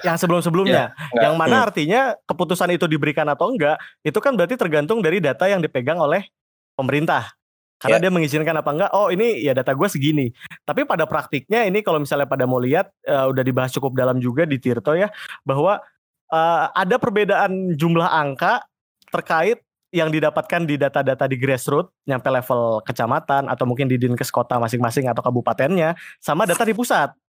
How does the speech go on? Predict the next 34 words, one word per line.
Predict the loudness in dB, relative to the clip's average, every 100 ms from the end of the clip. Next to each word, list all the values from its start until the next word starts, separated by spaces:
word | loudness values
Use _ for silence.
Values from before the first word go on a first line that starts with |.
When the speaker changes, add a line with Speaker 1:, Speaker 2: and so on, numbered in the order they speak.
| _ _ _ -12 -12 -4
Speaker 3:
Hmm, | 0 0 -2
hmm. | -2 -2 2 4 4 2
Speaker 1:
Nah, | 0 0 0 -4 -6
nah, | -2 0 -2 -6
sebenarnya | -8 -2 0 2 2 2
ada | 2 2 2
argumen | 0 -2 0 0
bahwa, | 0 0 2 0 -2 _ _
ini | -4 0
contoh, | 0 0
salah | 0 -2
satu | -2 -4
contohnya | -2 -2 0
adalah | 0 0
di | 0 -2 -4 _
Semarang. | -16 -4 0 0 -2 -8 -16 _ _ _ -20 -10
Di | -4
mana | 0 0 0
di | 0
Semarang | -2 -2 0 0
itu | -2 -2 0 0
disebutkan | -2 -4 -2 -2 0 -2 0
bahwa | -2 -2 -2 0 -2 -6 -20 -20 -6
jumlah | -2 0
kasus | 0 -2 -4
yang | -2 -2
aktif | -2 -2 -4
itu | -2 -2 0 0 -2 -12 -20 -20 -6
ada | -2 -2 0 0 0 -4 _
dua | -6 -2 0
ribu | 0 -2 0 2 2 0
enam | 0 -2
ratus | 0 0 -2 -6
sekian. | -2 0 0 -2